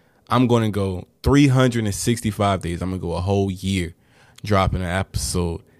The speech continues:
every day. I'm gonna drop an episode every day. So I'm gonna need you, I challenge you to find something that you enjoy doing. Find something that you enjoy doing. Find something that's gonna benefit you now in the future, working out, whatever that may be.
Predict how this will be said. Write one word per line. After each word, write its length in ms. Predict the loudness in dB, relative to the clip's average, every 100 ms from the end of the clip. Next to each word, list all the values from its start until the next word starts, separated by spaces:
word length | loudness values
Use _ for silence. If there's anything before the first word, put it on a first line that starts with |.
| _ _ -2
every 640 | 0 0 -4 -4 -6 -10 _ -20 -6
day. 320 | -4 -4 -6 -20 _ _ _ _ _ _ _ -6
I'm 60 | -2
gonna 60 |
drop 180 | 2 2
an 60 | 2
episode 420 | 0 -2 -4 -2
every 220 | -2 -2
day. 180 | -2 -4
So 100 | -2
I'm 80 | 0
gonna 80 | 2
need 260 | 0 0
you, 220 | 2 2 2 -10 -4
I 140 | -4
challenge 560 | -2 0 0 2 0 0
you 240 | 0 0 -2 -12 -18
to 120 | -4 -4
find 520 | 0 2 4 2 0
something 640 | -2 0 0 -2 -6 -8 -14 -20 -10
that 240 | 0 0
you 300 | 2 2 2
enjoy 340 | 0 -2 -2 -2
doing. 340 | -4 -8 -10 -16 -20 -18
Find 300 | 0 2 2
something 160 | 2 2
that 80 |
you 220 | 2 4 4
enjoy 320 | 4 4 2
doing. 280 | 0 -4 -4
Find 320 | -2 -2 0
something 160 | 0
that's 140 | -2 -2
gonna 180 | -4 -2
benefit 480 | 0 0 -2 -4
you 140 | -6 -4
now 440 | -4 -4 -2 -2
in 60 | -4
the 80 | -6
future, 380 | -4 -4 -2
working 260 | -4 -4 -4
out, 120 | -2
whatever 280 | 0 -2 0
that 140 | -2
may 160 | 0 -2
be. 320 | -2 -4 -4